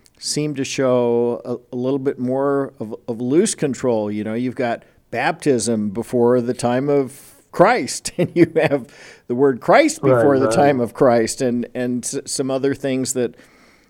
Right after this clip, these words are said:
Speaker 1: uh, most traditional scholars would, would gasp at, but, but are for um, lay people and, and modern believers in Jesus perfectly logical and appropriate translation. So it, it's a fascinating book that doesn't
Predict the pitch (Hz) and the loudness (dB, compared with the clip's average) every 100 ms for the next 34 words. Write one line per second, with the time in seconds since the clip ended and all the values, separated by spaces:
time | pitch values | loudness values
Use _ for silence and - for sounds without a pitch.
0 | _ - 117 117 113 127 139 - - _ | _ -10 -6 -4 -2 0 -2 -4 -12 _
1 | - - 139 143 147 139 127 117 113 107 | -12 -2 0 0 -2 0 0 0 -2 -6
2 | - _ _ _ _ _ _ - - - | -10 _ _ _ _ _ _ -10 -6 4
3 | 135 156 147 127 - 127 120 104 123 113 | 6 8 6 4 2 2 2 0 -2 -2
4 | 101 95 113 131 143 135 - - 113 101 | -2 -6 -4 -4 -4 -6 -6 -4 -4 -4
5 | - 123 123 - 113 110 120 - - 117 | -6 -2 -2 -2 -6 -2 -2 -2 -4 0
6 | 113 110 - - 120 120 117 113 - _ | 0 -4 -10 -6 0 2 2 -2 -8 _
7 | _ _ _ - 117 110 110 113 113 117 | _ _ _ -8 -4 -2 0 -2 -2 -6
8 | - _ 220 - _ 247 220 - 127 135 | -8 _ -20 -20 _ -20 -12 -2 2 2
9 | 139 147 143 170 165 147 120 113 110 - | 2 -2 0 2 2 2 0 -2 -6 -8
10 | 127 113 110 - 117 131 127 131 120 120 | -6 -4 -6 -6 -2 0 2 0 0 0
11 | 131 131 120 110 104 139 160 151 117 - | 0 0 -2 -2 -2 2 2 2 -4 -4
12 | 135 123 135 120 - 123 123 110 110 117 | -2 -2 -2 -6 -2 0 0 0 0 0
13 | 113 123 135 123 113 107 - 117 - 117 | -2 -4 0 0 0 -4 -2 -4 -4 -8
14 | - - 120 120 117 120 147 - 67 - | -8 -4 -4 -4 -2 -2 -4 -6 -6 -4
15 | - 101 - 135 - 139 - - - - | -4 -4 -2 -4 -2 -4 -2 -4 -4 -18
16 | - - 151 151 160 147 123 113 110 110 | -18 -4 0 0 -2 -2 -2 0 -2 0
17 | 131 151 - 90 110 127 123 139 127 | 0 0 -2 -6 0 2 2 -2 -4